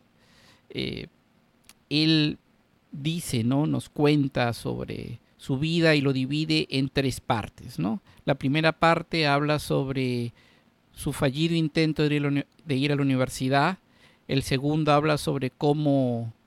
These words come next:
funda Apple y cómo después lo botan, ¿no? Y cómo llega luego a fundar, eh, Next y Pixel.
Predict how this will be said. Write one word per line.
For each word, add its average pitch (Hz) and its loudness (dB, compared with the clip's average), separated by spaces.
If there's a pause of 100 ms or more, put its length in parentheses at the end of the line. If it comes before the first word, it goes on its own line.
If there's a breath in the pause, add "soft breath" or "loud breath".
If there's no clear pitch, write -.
(400 soft breath)
funda 135 0 (180)
Apple 165 0 (320)
y 135 -8
cómo 147 2 (180)
después 156 0
lo 127 2
botan, 190 2
¿no? 190 -4
Y 143 -2
cómo 156 0 (640)
llega 151 2
luego 151 0
a 139 2
fundar, 139 2 (180)
eh, 110 -8 (340 soft breath)
Next 143 0 (120)
y 113 -6 (640)
Pixel. - -6